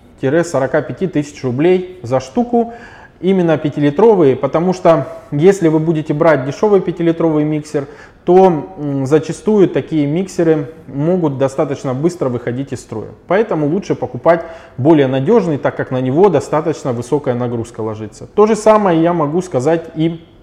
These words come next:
про планетарный миксер на двадцать и на тридцать литров. Он должен быть тоже максимально надежным, потому что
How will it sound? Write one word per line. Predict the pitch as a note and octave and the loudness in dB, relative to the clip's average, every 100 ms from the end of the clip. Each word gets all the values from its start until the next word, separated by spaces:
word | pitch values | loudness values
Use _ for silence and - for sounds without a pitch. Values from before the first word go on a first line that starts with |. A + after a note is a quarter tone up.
| - - _ _ _ _ _ _ - - _ | -20 -20 _ _ _ _ _ _ -20 -20 _
про | D#3 D#3+ | 0 2
планетарный | C#3+ C#3 C#3 C#3+ C3+ B2+ | 2 0 2 0 2 0
миксер | D3 F#3+ - F#3 - - - | 0 -2 -2 -4 -4 -20 -6
на | C3+ | -4
двадцать | B2+ D3+ D3+ - | 2 2 0 -8
и | |
на | B2 | -6
тридцать | A#2 A#2+ A2+ G#2+ | -4 -6 -8 -10
литров. | A2 G#2+ A2 - - | -12 -10 -12 -16 -10
Он | D#3 D3+ | 0 2
должен | D3+ C#3 C3 | 4 4 2
быть | C#3+ G3+ - | 0 0 2
тоже | D#3+ D3 | 0 2
максимально | C3 C3 B2+ C3+ B2+ | -2 -4 -4 -2 -2
надежным, | B2 A#2 A2+ G#2 G#2+ | -4 -6 -6 -8 -10
потому | G#2 - D#3 E3+ | -6 -2 0 -2
что | - D#3 | 0 -2